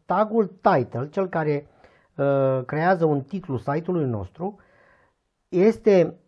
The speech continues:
introdus într-o altă secțiune a unui document H T M L, secțiune numită head, secțiune în care sunt trecute informații generale referitoare la site-ul nostru. Haideți să încercăm și noi să creăm această secțiune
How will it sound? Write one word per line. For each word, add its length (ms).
introdus 540
într-o 340
altă 280
secțiune 600
a 80
unui 200
document 440
H 200
T 120
M 60
L, 160
secțiune 440
numită 500
head, 320
secțiune 400
în 80
care 240
sunt 240
trecute 600
informații 600
generale 560
referitoare 760
la 680
site-ul 540
nostru. 480
Haideți 340
să 80
încercăm 380
și 80
noi 140
să 160
creăm 280
această 400
secțiune 680